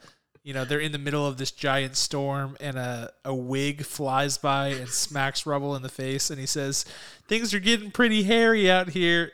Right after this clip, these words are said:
It just slayed. It's like the ultimate dad joke, stupid pun, but oh my gosh, was it hilarious in the moment <laughs> and in the context, and delivery was just spot on. So, um, yeah, great call,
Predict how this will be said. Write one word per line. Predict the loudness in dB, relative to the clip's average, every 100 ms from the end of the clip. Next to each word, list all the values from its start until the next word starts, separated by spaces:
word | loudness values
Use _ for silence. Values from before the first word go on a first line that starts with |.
| -10
It | -8
just | -2 0
slayed. | 0 0 -2 0 -2
It's | 0 -2 2
like | 0 0
the | -2 0
ultimate | 2 2 2 0 0 0
dad | 4 4 2
joke, | 2 2 2 0
stupid | 0 0 0 0 0 0
pun, | 0 2 0 -4 -16 -20 -10 -4
but | -2
oh | 2 2
my | 2 0
gosh, | 2 2 4 2 -2
was | -4 -6
it | -6 -8 -8
hilarious | -8 -4 -2 -2 -2 -2 -4
in | -4 -8
the |
moment | -6 -6 -4 -6 -6
<laughs> | -6 -4
and | -4
in | -6 -8
the | -6 -2
context, | 0 -2 -4 -4 -4 -10 -12 -20 -12
and | -8 -4
delivery | 0 2 2 2 0
was | -2
just | -4 -2 -2
spot | 0 2 2 0
on. | -2 -6 -6
So, | -2 0 -2 -6 -16 -20 -20 -6
um, | 0 2 2 -2 -6 -20 _ _ _ -6
yeah, | -4 -4 -8 _
great | 4 4 2
call, | -2 -4